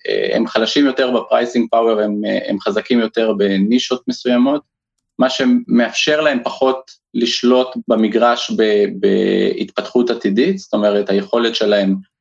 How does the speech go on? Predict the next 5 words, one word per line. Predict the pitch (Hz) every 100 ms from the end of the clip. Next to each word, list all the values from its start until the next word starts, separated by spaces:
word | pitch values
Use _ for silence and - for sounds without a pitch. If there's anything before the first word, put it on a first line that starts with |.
| _
לבוא | 104 107 120
ולנגוס | 117 110 101 101 110 107 107 98 113 117 - -
חלקים | - 104 101 127 117
מתוך | 101 98 113 -
ה-, | 107 101 95 92